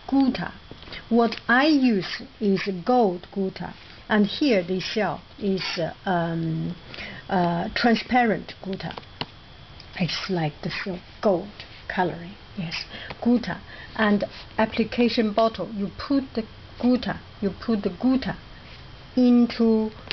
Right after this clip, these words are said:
this, uh, bottle and a nib. And this one is a fixing agent. When the silk is finished, you can steam it or you can fix it. This is a permanent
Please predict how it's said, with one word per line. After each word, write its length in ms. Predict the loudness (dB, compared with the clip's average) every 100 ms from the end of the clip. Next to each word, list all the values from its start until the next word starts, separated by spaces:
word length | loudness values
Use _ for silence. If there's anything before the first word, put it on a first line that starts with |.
| -10 -8 -2
this, 400 | -2 -2 -4 0
uh, 260 | 0 -2 -10 0
bottle 340 | 0 2 -4 -8 -14 -18 -6
and 360 | -2 -2 -2 -2
a 100 | 2
nib. 360 | 6 6 6 2 -6 -20 -14 -14 -12 -14 -14 -16 -2
And 260 | 4 4 4
this 360 | 4 4 0 -2
one 380 | 0 0 -4 -6
is 260 | -2 -2 -2
a 100 | -4 -4 -2
fixing 580 | -2 -2 0 2 2 2
agent. 520 | 2 2 0 -6 -10 -14 -16 -10 2
When 240 | 4 6
the 80 | 2 -2 0
silk 360 | 0 0 -4 -16 -8
is 260 | 0 0 0 -4 -10 -10 -10 -4
finished, 520 | 2 2 2 -6 -12 -18 -20 -20 -8
you 180 | -2 0
can 200 | 2 2
steam 480 | 2 -2 2 4 4
it 260 | 0 -8 -20 -20 -20 -20 -8 2
or 360 | 6 6 4 0
you 160 | -4 -2
can 300 | -4 -4 -6 -6
fix 260 | -4 -4 -6
it. 240 | -10 -12 -18 -12 -12 -12 -10 -8 -4
This 160 | -2 -2
is 140 | -2
a 60 | -4
permanent 880 | -2 2 4 4 2 0 -4 -6